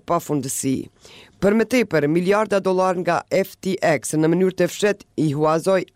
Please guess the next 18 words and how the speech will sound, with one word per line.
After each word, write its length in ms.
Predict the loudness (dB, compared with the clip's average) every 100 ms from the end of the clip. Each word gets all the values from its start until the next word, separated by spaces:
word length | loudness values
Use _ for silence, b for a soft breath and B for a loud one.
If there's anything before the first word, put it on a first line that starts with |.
| -2
Alamedas 600 | 0 2 2 2 0 -2 B B B B
gjatë 360 | 0 0 0 -4
dy 140 | -2 2
viteve 380 | 2 0 0 0
pasuese, 640 | -2 -2 -4 -4 0 0 0 B B -2
nuk 180 | 0 2
u 60 | 0
morën 320 | 2 0 0
nga 140 | 0
rezervat 500 | -2 0 0 0 -2
e 60 | -2
kompanisë, 600 | -4 0 0 2 0 -4 B B B -4
por 240 | 0 0 -2
nga 220 | 0 0
depozitat 640 | 0 -2 -2 -2 -2 0 -2
e 60 | -4
konsumatorëve 880 | -2 0 0 0 -2 0 0 2 0 -2
të 140 | -2